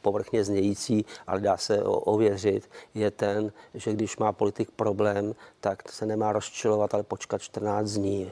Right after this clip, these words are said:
bude, začne se mluvit o něčem jiném. Tady tle je to extrémní kauza, takže to bude možná trvat trochu díl,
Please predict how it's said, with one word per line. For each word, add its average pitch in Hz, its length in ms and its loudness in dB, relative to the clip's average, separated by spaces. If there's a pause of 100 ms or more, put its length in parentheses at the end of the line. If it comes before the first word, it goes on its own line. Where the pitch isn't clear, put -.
bude, - 140 0
začne 101 240 0
se - 140 -2
mluvit 107 180 6
o 104 80 4
něčem 104 360 0
jiném. 101 400 -2 (260)
Tady 113 240 0
tle 123 200 4 (180)
je 104 140 2
to 120 100 2
extrémní 107 480 -4
kauza, 104 480 0 (220)
takže 98 240 -2
to 120 100 0
bude 107 160 2
možná 107 300 -4
trvat 107 340 0
trochu 113 380 -2
díl, 104 300 4